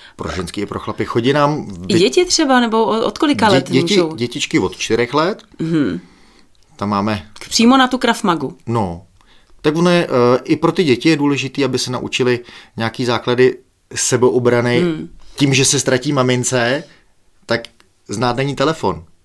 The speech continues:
Speaker 1: se
Speaker 2: Hmm.
Speaker 1: hodí.
Speaker 2: Jasně.
Speaker 1: No. A to už můžeme brát za, za formu sebeobrany, že, že to dítě prostě není ztracený a, a
Speaker 2: Hmm.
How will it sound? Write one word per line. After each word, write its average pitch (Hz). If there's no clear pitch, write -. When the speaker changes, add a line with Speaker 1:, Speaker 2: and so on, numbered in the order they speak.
Speaker 1:
se -
Speaker 2:
Hmm. 98
Speaker 1:
hodí. 85
Speaker 2:
Jasně. 185
Speaker 1:
No. 160
A 117
to 139
už 113
můžeme 120
brát 113
za, 120
za 117
formu 123
sebeobrany, 120
že, 110
že 107
to 113
dítě 104
prostě 104
není 104
ztracený 107
a, 107
a 92
Speaker 2:
Hmm. 127